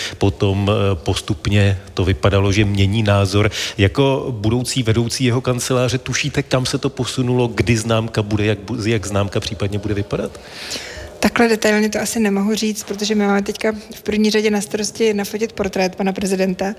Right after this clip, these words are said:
Speaker 2: který se pak následně rozdistribuje po celé zemi. A pak přijde na řadu známka.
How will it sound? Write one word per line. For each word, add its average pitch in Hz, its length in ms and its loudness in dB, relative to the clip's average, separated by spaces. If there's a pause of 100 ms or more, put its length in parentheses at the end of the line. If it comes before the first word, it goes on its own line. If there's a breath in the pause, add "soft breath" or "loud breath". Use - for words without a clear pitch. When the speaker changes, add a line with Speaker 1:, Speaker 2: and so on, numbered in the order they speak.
(460 loud breath)
Speaker 2:
který 208 340 -2
se 202 140 -2
pak 202 220 -2
následně 202 600 2
rozdistribuje 190 720 0
po 196 120 -8
celé 202 280 0
zemi. 180 280 0 (540 loud breath)
A - 60 -4
pak 196 180 -2
přijde 208 260 -2
na 190 140 2
řadu 196 180 0
známka. 170 540 -4